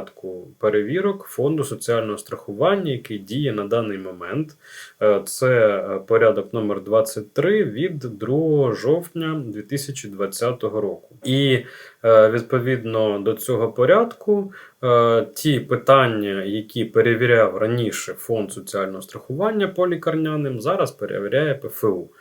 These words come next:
Е, в цьому порядку є, е, і акт, е, і, е,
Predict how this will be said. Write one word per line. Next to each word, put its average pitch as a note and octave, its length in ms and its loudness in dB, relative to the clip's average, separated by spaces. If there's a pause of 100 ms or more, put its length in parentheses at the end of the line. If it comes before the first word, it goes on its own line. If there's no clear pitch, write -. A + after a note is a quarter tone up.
(420)
Е, G#2 580 6 (140)
в B2+ 420 0
цьому C3+ 380 4
порядку G2 880 0
є, G#2 540 -2 (180)
е, G2+ 360 -2
і A2+ 280 -4
акт, F#3+ 640 -2 (420)
е, A2+ 340 2
і, B2+ 420 0
е, G2+ 800 0